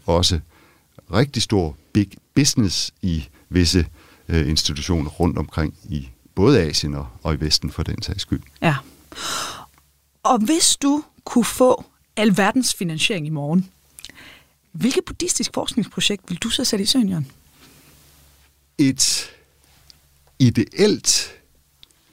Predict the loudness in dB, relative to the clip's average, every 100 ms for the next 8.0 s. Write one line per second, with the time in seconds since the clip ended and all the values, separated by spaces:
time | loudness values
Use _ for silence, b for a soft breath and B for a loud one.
0 | _ -2 2 2 0 0 0 0 -2 -8
1 | _ _ _ -2 2 4 2 0 -2 -4
2 | -2 -4 -2 2 4 4 4 6 4 0
3 | b b b b b b -2 -2 -2 0
4 | 0 0 -2 0 0 -2 0 2 2 2
5 | 2 4 4 2 4 4 6 4 2 -2
6 | _ -6 -4 -2 -4 -4 -4 -4 0 2
7 | 4 4 2 0 2 2 2 0 -2